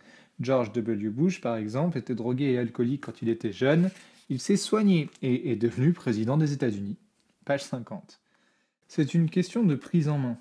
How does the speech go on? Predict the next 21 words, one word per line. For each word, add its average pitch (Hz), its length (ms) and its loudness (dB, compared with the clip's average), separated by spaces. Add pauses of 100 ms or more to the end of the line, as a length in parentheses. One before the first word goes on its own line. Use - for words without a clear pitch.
(560)
Notre 131 240 -2
ennemi, 147 400 4
c'est - 240 -4
autant 123 380 -2
la 147 160 0
lâcheté 156 560 -2
que 185 80 0
la 185 160 0
paresse. 113 500 -6 (400)
Les 131 100 -2
meilleures 147 240 2
solutions 147 640 0
sont - 220 -6
économiques. 156 720 -4 (880)
Si - 200 -6
vous 113 160 -2
êtes 117 120 -2
chômeur, 135 540 -2 (680)
créez 135 280 0
votre 135 200 -2
entreprise. 143 540 0